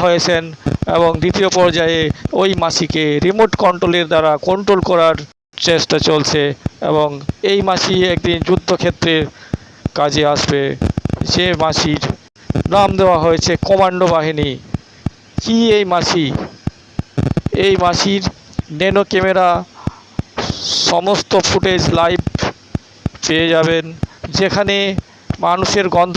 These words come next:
পাবে, ওরা সেখানেই চলে যাবে। কোনো রাসায়নিক পদার্থ আছে কি না, কোথাও কোনো পারমাণবিক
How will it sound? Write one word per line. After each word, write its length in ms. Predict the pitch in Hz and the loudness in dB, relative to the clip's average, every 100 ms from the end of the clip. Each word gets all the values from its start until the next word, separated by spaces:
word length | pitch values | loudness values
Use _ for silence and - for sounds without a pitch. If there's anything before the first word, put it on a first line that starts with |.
| 190 | 0
পাবে, 220 | 180 185 185 180 | 2 2 2 2
ওরা 140 | 180 247 | 2 0
সেখানেই 360 | 170 170 180 180 | -2 -2 -2 0
চলে 160 | 180 170 170 | 2 4 2
যাবে। 220 | 160 165 165 - - - - - - - | 2 0 0 -4 -12 -8 -6 -4 -6 -4
কোনো 160 | 170 165 160 | -2 0 0
রাসায়নিক 400 | 160 170 170 170 - | 0 -2 -2 -4 0
পদার্থ 300 | 170 165 - 160 | 0 0 0 0
আছে 160 | 143 160 | 0 -4
কি 80 | 165 156 | -2 0
না, 80 | 156 156 - - - - - 180 | 0 -2 -6 -12 -12 -10 -6 -4
কোথাও 360 | 175 170 165 160 165 - - - - - - | 0 2 2 0 -2 -6 -14 -14 -14 -8 -4
কোনো 220 | 156 160 156 156 - _ _ _ - - - - - - | -2 0 0 -2 -8 _ _ _ -20 -20 -20 -12 -8 -2
পারমাণবিক 640 | 190 170 170 170 165 165 | 0 2 2 2 0 -2